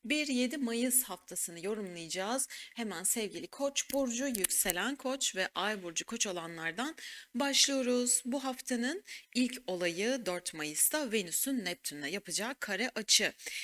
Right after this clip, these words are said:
Kare açılar zorlayıcıdır güzellerim ve, e, hayatımızda olay bazında deneyimlediğimiz durumları ifade ederler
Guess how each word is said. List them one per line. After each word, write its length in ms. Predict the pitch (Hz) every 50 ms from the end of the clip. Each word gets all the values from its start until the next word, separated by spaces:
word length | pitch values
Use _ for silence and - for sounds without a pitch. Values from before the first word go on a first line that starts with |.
| - -
Kare 220 | - - 311 294 262
açılar 420 | 226 214 - - 226 247 277 294
zorlayıcıdır 680 | 240 190 175 180 175 170 175 190 208 202 214 240 220 220
güzellerim 760 | 190 170 180 170 180 170 170 165 165 180 220 339 359 320 269
ve, 220 | 269 262 262 269 269 - - - - - - -
e, 200 | 202 196 190 190
hayatımızda 880 | 196 220 247 240 220 202 - - 196 185 185 185 175 - 180 160 - -
olay 380 | 175 170 180 208 262 302 294 226
bazında 460 | 214 180 - 165 165 208 285 240 185
deneyimlediğimiz 880 | 190 180 175 180 175 175 180 180 180 175 190 202 214 254 320 - - -
durumları 540 | 214 202 208 202 202 202 196 190 202 - - - - - - - -
ifade 520 | 202 190 - - 170 160 156 - 170 123
ederler 520 | 165 160 165 160 156 160 185 247 311 339